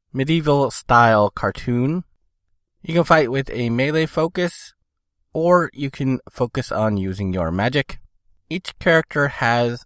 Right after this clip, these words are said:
four different spells, I believe, and I think those unlock automatically as you get higher level. I'm not sure.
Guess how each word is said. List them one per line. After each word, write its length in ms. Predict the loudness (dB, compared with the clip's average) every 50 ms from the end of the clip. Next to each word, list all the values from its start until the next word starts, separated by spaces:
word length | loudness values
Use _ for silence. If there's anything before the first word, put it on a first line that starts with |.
| _ -20
four 220 | -6 -2 -2 0
different 380 | 0 -2 -4 -4 -6 -6 -6 -10
spells, 560 | -8 -2 0 2 2 4 2 2 0 -2 -6
I 100 | -8 -8
believe, 440 | -6 -6 -4 -4 -4 -6 -8 -10 -18 _ _ _ _ _ _ _ _ _ _ _ -2
and 80 | -2
I 80 | -2 0
think 200 | -2 -4 -2 2
those 220 | 4 4 4 4
unlock 600 | 2 0 0 0 2 4 4 4 4 2 0 -6 -6
automatically 720 | -4 -4 -2 -2 0 0 -2 -2 -4 -4 -6 -6 -4 -4
as 160 | -6 -6 -6
you 80 | -8 -8
get 320 | -6 -6 -6 -6 -8 -6
higher 260 | -4 -2 0 0 -2
level. 380 | -2 -2 -2 -2 -2 -4 -4 -4
I'm 300 | -4 -6 -6 -6 -4 -4
not 200 | -2 -4 -4 -6
sure. 440 | -8 -6 -4 -2 0 0 0 -2